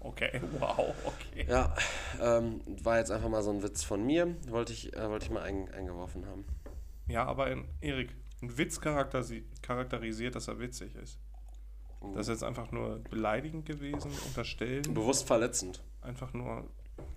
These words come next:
Speaker 1: weiß ich nicht. Also ich glaub, du hast moderne Comedy auch noch nicht so verstanden.
Speaker 2: Naja, wenn, wenn, äh, der Lobrecht mit der Scheiße, die er macht, erfolgreich sein kann, dann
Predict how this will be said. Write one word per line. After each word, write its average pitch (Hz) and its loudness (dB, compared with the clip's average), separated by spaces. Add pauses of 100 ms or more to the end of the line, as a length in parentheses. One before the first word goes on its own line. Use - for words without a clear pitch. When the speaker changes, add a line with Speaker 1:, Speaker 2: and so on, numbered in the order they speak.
(260)
Speaker 1:
weiß 117 -8
ich 117 -10
nicht. 113 -10
Also 117 -4
ich 127 -6
glaub, - 4
du 139 4
hast 127 0
moderne 123 0
Comedy 123 -2
auch 120 -6
noch 117 -6
nicht 117 -8
so 113 -6
verstanden. 110 -6 (640)
Speaker 2:
Naja, 95 0
wenn, 98 -2
wenn, 92 -2
äh, 87 -2
der 90 -2
Lobrecht 104 0
mit 113 0
der 113 4
Scheiße, 110 2
die 110 2
er 107 2
macht, 104 -2
erfolgreich 104 0
sein 101 0
kann, 98 -4
dann 78 -6